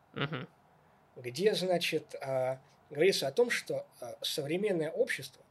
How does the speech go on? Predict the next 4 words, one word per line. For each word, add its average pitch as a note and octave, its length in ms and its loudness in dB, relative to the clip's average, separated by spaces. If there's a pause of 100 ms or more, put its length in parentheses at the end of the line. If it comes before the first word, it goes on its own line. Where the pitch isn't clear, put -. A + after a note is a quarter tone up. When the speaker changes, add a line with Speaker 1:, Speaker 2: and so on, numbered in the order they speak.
(340)
Speaker 2:
будучи F3 360 -2
стандартизированным C#3 1400 -2 (140)
и D#3 240 -2
формализованным, D3+ 840 2